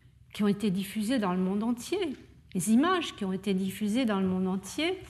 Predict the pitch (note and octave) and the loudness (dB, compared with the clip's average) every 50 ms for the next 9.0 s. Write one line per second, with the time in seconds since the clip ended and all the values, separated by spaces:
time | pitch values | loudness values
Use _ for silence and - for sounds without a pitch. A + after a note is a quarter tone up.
0 | - - - - - - - - - - - - - - - - C4 C#4+ C#4 - | -18 -20 -20 -20 -20 -20 -20 -20 -20 -20 -20 -20 -20 -12 -2 2 4 4 6 8
1 | F#4 F#4+ F#4 F#4 - F#4 F#4 F#4+ C4 A3 C#4 C#4 B3 D#4+ E4 F4+ F#4 - - C#4 | 6 6 6 6 6 6 6 6 6 4 4 4 4 4 4 4 4 4 4 4
2 | C#4 C#4 E4 E4 D4 C4 G#3+ G#3 A3+ A#3 C4+ C#4 A#3+ G3 - - - - - - | 6 6 6 6 6 6 4 4 4 4 4 4 4 2 0 -6 -14 -18 -14 -10
3 | A3+ G3 G#3+ G#3 F3 F3+ G3+ F3+ G3 G3 G3 F3 G3+ G3 F3+ F#3 F#3+ E3+ D#3+ F3 | -6 -4 -2 -2 0 0 2 4 4 4 4 4 2 0 0 0 0 -2 -2 -4
4 | F#3 F#3+ F#3 - - - - - - - - - - - - D#4+ - F#4 F#4 D#4+ | -6 -6 -6 -8 -14 -16 -18 -20 -20 -20 -20 -18 -10 -6 -4 0 4 6 6 6
5 | A#3+ G#3 B3 C4+ C4+ - - - - F4+ E4+ C#4+ G#3+ F#3 - - - - A3 - | 6 6 4 4 2 2 -2 2 4 6 6 6 4 2 0 -2 -6 -6 -6 -4
6 | - - G#3 F#3 - - - B3+ B3 B3 - G#3 F#3+ F#3+ F3+ F#3 F#3+ G3+ G3 F#3 | -4 -4 -4 -4 -4 0 0 0 0 0 0 -2 0 0 0 0 0 2 2 2
7 | F#3 F#3+ F#3+ - - - G#3+ F#3 G3+ - - A3 G3 G#3+ C#4+ C#4+ C#4+ - D#4+ D#4+ | 2 0 -2 -4 -6 -4 -4 -4 -6 -6 -6 -4 -2 -2 -2 -2 -2 0 0 0
8 | D4 A#3+ A#3 B3+ B3 - - - D#4+ E4+ E4+ E4 - - A3+ F#3+ G3+ G3 F#3 | 2 2 0 0 -2 -4 -4 -2 0 0 0 -2 -4 -4 -2 0 0 0 -2